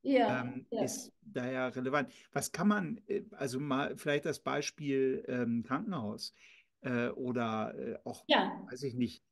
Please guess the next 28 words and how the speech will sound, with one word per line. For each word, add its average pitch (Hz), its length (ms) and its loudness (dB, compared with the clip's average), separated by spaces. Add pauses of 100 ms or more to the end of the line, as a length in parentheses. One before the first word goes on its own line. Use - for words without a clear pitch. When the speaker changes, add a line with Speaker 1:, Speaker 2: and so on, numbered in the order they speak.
(200)
Speaker 2:
überall, 147 520 2
wo 135 80 0
Menschen 160 760 0
sind, 139 520 0
die 123 200 -2
Not 139 360 4
leiden. 160 580 -2 (520)
Und - 280 -8
damit - 280 0
meine 127 240 4
ich 113 100 -6
nicht 156 200 -6
nur 262 120 -2
das 113 120 -6
Pflegepersonal 120 960 -2 (400)
und 123 220 4
die 123 200 2
Ärzte 135 460 0
und 127 160 0
wie 131 80 2
auch 127 140 0
immer, 143 220 0
sondern 127 360 2
auch 123 100 -4
die 123 140 -8
PatientInnen. 131 840 0 (380)
Speaker 1:
Mhm. 269 100 6
Speaker 2:
Ähm, 247 280 6